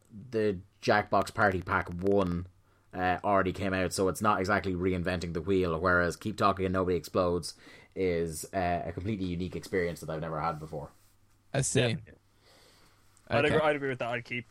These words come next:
Speaker 3: keep, keep talking.
Speaker 1: Okay, so will we get rid of Jackbox then?
Speaker 3: Yeah.
Speaker 1: Okay, so Brian, you're up.
Speaker 3: I'm gonna cook Pro Evo.
Speaker 1: I had a feeling you were going to. Um, yeah, uh, I wanna say as we're cutting that, the downside of that is, even though it's a great game to play and it's a fun multiplayer experience,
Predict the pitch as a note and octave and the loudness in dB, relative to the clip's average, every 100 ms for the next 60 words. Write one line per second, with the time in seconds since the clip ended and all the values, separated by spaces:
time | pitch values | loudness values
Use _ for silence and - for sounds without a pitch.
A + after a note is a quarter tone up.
0 | - - B2+ A#2 A#2+ A2 A2 A2 G#2+ _ | -20 -12 -10 -10 -12 -6 -6 -6 -10 _
1 | G2+ G2+ F#2 G#2 G2 G2 F#2+ G#2+ G#2+ G#2+ | -2 0 0 0 0 2 0 2 2 0
2 | A2 G#2 - A2 - B2 B2 _ _ _ | 2 0 2 -2 2 0 -2 _ _ _
3 | - C#3+ - - F#2 F#2 F2 G2+ E2 G2+ | -6 -6 -6 -6 -4 0 0 0 2 4
4 | G#2 G#2 - F#2+ G2+ G#2+ - _ _ _ | 4 0 -4 0 2 0 -4 _ _ _
5 | _ _ _ _ _ - - C3+ C#3+ B2 | _ _ _ _ _ -20 -16 -6 -4 -2
6 | C#3 A#2 - B2+ B2 B2+ C#3+ - - - | -4 -6 -4 -2 -2 0 -2 -4 -20 -20
7 | - E2+ F2 E2+ G2+ G2 F#2 F#2+ F#2 F2+ | -10 -2 -2 0 2 2 4 2 2 0
8 | E2+ E2+ D#2 - - _ _ _ - - | -2 -4 -8 -10 -20 _ _ _ -20 -14
9 | - F#2+ F#2 F#2 F2 A2 G#2+ G2 G2+ G#2 | 0 4 4 4 4 6 6 6 4 2
10 | G2+ E2+ G2+ G#2 F#2 G2+ F#2+ F2+ F#2 F#2 | 2 2 2 2 2 4 4 2 0 0
11 | F#2+ F#2 E2+ F#2 E2+ G#2+ G#2+ G#2 G2+ F2 | -2 0 -4 -4 -2 0 0 2 2 2
12 | F#2+ F#2+ F#2 F2 D#2+ - F#2+ F#2+ F#2+ F2+ | 2 2 0 -2 -4 -4 -2 2 2 2
13 | F2 F2+ F#2+ F#2 F#2+ F2 - F#2 F#2 E2+ | 0 0 2 2 2 -2 0 0 2 0
14 | E2 - - F#2 F2+ F2 G2 G2 - A2 | -4 -8 -4 -2 0 -2 2 2 2 0
15 | B2+ C3+ | 0 -2